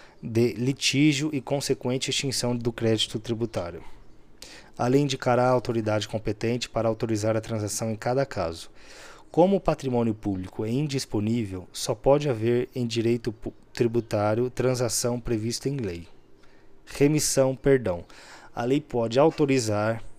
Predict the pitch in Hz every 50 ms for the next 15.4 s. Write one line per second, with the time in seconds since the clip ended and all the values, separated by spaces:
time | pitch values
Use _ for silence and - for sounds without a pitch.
0 | - - - - - - - - - - 113 113 110 107 123 135 151 151 - 147
1 | 135 135 127 120 117 117 117 113 107 110 120 117 107 - - 113 104 - - 123
2 | 127 113 120 117 - - 139 135 - - 135 110 110 110 107 107 - 127 127 131
3 | 135 131 - - - 139 147 143 - 127 - - 156 160 151 147 131 131 123 113
4 | 110 123 110 113 117 117 107 101 104 123 139 151 160 147 - - - - 120 120
5 | 120 120 - - - - - - - - - - - 156 160 160 - - - 131
6 | 131 139 147 143 - - 143 143 147 - - 139 131 - - - 120 117 120 123
7 | 123 110 - 120 117 113 - - - - 123 113 117 113 - - 101 104 107 110
8 | 113 - - 120 123 123 - 135 131 120 113 110 107 107 104 101 - - - 117
9 | 107 - - 131 139 - - 127 120 117 113 113 110 - 110 113 110 - 113 98
10 | 98 107 104 107 - - 104 95 - - - 104 107 110 113 117 - - - -
11 | - - - - - 110 117 123 120 127 147 160 165 147 113 113 104 98 - -
12 | 135 139 143 151 156 156 135 131 135 135 131 127 123 123 127 127 - - - 117
13 | - - - - - 139 147 - - - - 139 127 113 101 104 110 117 120 120
14 | 117 123 127 127 123 - - 117 113 104 - 113 104 113 110 107 - - 104 95
15 | - - 117 113 117 120 120